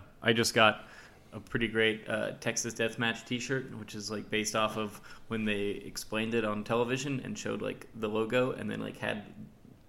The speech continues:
the rules, like, scroll up, and it has all the rules on 'em, and none of them make sense, and it's tight. <laughs> That's all I got.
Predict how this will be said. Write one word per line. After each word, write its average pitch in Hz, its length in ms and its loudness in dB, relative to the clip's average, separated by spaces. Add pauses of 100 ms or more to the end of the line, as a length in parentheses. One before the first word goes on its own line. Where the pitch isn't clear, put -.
(160)
the 117 100 -2
rules, 107 440 -2
like, 107 180 -8
scroll 110 480 0
up, 107 260 -2
and 107 80 -4
it 104 60 -4
has 110 220 0
all 110 100 4
the 104 80 -2
rules 113 260 0
on 127 120 2
'em, 139 140 -2 (280)
and 101 160 0
none 101 140 0
of 98 80 -2
them 101 100 -2
make 98 220 0
sense, 104 320 0
and 95 160 -8
it's - 180 -12
tight. - 240 -10 (720)
<laughs> 330 600 2
That's 117 140 2
all 107 120 6
I 110 80 4
got. 98 340 -4